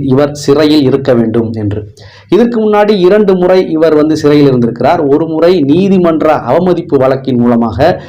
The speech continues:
மற்றொன்று குர்ஆனை இழிவுபடுத்தியது என மதங்களுக்கு இடையே மோதலை உண்டு பண்ணும் விதமாக இவருடைய பேச்சுக்கள் இருந்ததினாலும், அதுக்கு அப்புறம் பெயில்ல வெளியே வந்தாரு, அப்புறம் வந்து பொது மன்னிப்புல வெளியே வந்தாரு.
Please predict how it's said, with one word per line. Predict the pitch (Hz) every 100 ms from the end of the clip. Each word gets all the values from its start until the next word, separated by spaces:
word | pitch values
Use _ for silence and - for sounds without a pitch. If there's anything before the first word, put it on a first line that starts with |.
| - -
மற்றொன்று | 135 143 147 196 170 196 208 -
குர்ஆனை | 160 190 196 190 175 147
இழிவுபடுத்தியது | 165 190 175 151 147 147 139
என | 139 156
மதங்களுக்கு | 131 151 180 175 170 160
இடையே | 151 156
மோதலை | 147 147 175 170 165
உண்டு | 147 151 156
பண்ணும் | 151 143 131
விதமாக | 139 143 143 143
இவருடைய | 131 127 120 120
பேச்சுக்கள் | 165 165 - - 123 - - - -
இருந்ததினாலும், | 143 151 147 127 120 117 165 247 - - - - - -
அதுக்கு | 156 175 208 190
அப்புறம் | 170 190
பெயில்ல | 175 202 196
வெளியே | 175 170 165
வந்தாரு, | 156 151 147 190 202
அப்புறம் | 170 156 175
வந்து | 170 175
பொது | 175 170
மன்னிப்புல | 190 175 156 156
வெளியே | 143 151
வந்தாரு. | 135 123 123